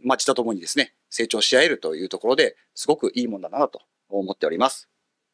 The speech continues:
えー、最後にです。え、だいぶ、あ、ちょっと時間 <laughs> 巻いちゃいましたね。はい。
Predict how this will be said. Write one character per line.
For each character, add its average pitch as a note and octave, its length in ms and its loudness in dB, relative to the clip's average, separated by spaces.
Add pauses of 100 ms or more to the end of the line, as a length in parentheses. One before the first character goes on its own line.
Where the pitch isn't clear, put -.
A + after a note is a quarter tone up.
(1400)
え A2+ 240 6
ー、 - 20 0
最 D#3 220 2
後 A#2+ 100 2
に F#2 60 -4
で - 80 -12
す。 - 240 -12 (220)
え、 - 220 0 (240)
だ C3 100 2
い D3 40 4
ぶ、 B2+ 140 -4
あ、 G2+ 60 -2 (240)
ち - 80 -2
ょ - 20 -4
っ - 20 -4
と A#2 60 -8
時 A2+ 160 -6
間 E3 100 0 (140)
<laughs> D3+ 160 0
巻 C#3+ 100 6
い D3 40 0
ち - 60 2
ゃ - 40 8
い - 20 2
ま D3 60 0
し - 60 -4
た F#2 60 -6
ね。 G2 140 -14 (560)
は - 200 6
い。 - 260 0